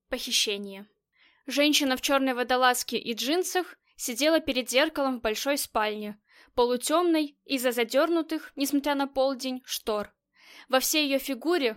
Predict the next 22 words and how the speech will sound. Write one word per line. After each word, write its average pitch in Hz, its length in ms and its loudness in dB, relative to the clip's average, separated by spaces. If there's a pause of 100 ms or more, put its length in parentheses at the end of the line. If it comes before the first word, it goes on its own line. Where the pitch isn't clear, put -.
было 269 280 2
столько 277 420 0
обреченности, 247 880 -2 (320)
что, - 220 -2
казалось, 311 680 2 (200)
даже 302 320 2
воздух 294 380 2
в - 60 -20
комнате 349 480 0
наполнился 285 840 -2 (100)
тоской 269 420 2
и - 160 -8
безнадежностью. 214 1000 -6 (560)
Тонкая 285 420 4
рука 302 340 0 (140)
потянулась 285 540 0
к - 80 -12
стоящей 269 480 0
рядом 254 300 0
на 240 100 -4
столике 330 640 -2
бутылке. 226 720 -4